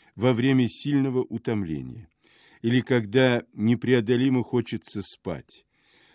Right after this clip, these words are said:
а отдаться этому влечению нельзя, или когда душа занята какой-нибудь приковывающей мыслью, или же находиться во власти какого-нибудь настроения.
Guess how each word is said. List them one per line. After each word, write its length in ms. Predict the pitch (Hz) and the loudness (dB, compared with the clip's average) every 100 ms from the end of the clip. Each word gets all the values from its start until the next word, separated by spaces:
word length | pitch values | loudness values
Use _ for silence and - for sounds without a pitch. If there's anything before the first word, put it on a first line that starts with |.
| _ | _
а 140 | 110 127 | -2 -2
отдаться 920 | - 127 95 120 208 - - 113 113 - | 0 -2 0 0 0 -2 -6 -2 -2 0
этому 560 | 123 113 107 101 98 | 0 0 -2 -2 -2
влечению 760 | 87 107 120 - 127 98 80 80 | -2 -4 -4 0 0 0 -2 -4
нельзя, 680 | 101 147 123 76 82 67 - _ _ _ _ _ _ | 0 0 -2 -8 -10 -10 -16 _ _ _ _ _ _
или 220 | 123 135 127 | 0 2 2
когда 400 | 143 120 113 131 | 2 0 2 2
душа 460 | 110 120 - 135 | 2 -4 0 0
занята 580 | 117 113 123 120 - 123 | 2 0 0 0 0 -2
какой-нибудь 720 | - 110 123 117 107 110 113 | -2 -4 0 0 0 -2 -4
приковывающей 1080 | - 117 - 127 131 117 110 110 95 - 117 | -4 -6 -4 0 2 2 0 -2 -4 -8 -4
мыслью, 580 | 113 131 - - 76 69 _ _ _ _ _ _ _ - | 0 0 0 -6 -20 -20 _ _ _ _ _ _ _ -2
или 260 | 113 156 202 | 4 4 4
же 160 | 202 | 0
находиться 720 | 185 160 131 95 139 - 160 | 2 2 0 0 -2 -2 -4
во 160 | 120 - | 0 0
власти 580 | 98 98 127 - - 147 | 0 0 0 0 -8 -8
какого-нибудь 800 | 113 - 110 135 127 92 98 - | -8 -4 -4 -4 -4 -6 -10 -10
настроения. 760 | 101 - 101 73 65 60 - | -14 -10 -10 -10 -12 -16 -20